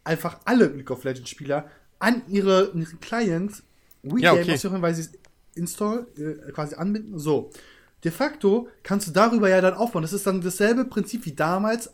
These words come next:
Speaker 1: wie Val-, Valve ihr Steam-Client durchsetzen konnte, weil sie gesagt haben, ihr wollt Half-Life Counter-Strike spielen? Dann müsst ihr das nehmen. Das ist ein schleichender Prozess. Ich hab niemals, also ich glaub, keiner wird sagen, ja, der wird jetzt instant,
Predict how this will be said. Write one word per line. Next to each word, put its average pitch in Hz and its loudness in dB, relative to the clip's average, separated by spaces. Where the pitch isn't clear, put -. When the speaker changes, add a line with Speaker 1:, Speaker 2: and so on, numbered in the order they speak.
Speaker 1:
wie 143 -12
Val-, 190 2
Valve 214 2
ihr 254 2
Steam-Client 196 -2
durchsetzen 202 -2
konnte, 208 -2
weil 196 2
sie 202 -6
gesagt 190 -2
haben, 202 -4
ihr 156 -6
wollt 180 2
Half-Life 269 0
Counter-Strike 262 -6
spielen? 262 -4
Dann 147 -2
müsst 175 -2
ihr 220 -2
das 208 0
nehmen. 151 -4
Das 160 -4
ist 208 -6
ein 208 4
schleichender 240 -2
Prozess. 240 -6
Ich - -6
hab 196 -2
niemals, 320 4
also 151 -6
ich 151 -6
glaub, - -2
keiner 202 2
wird 139 -8
sagen, 151 2
ja, 143 0
der 151 -2
wird 156 0
jetzt 160 -6
instant, 214 4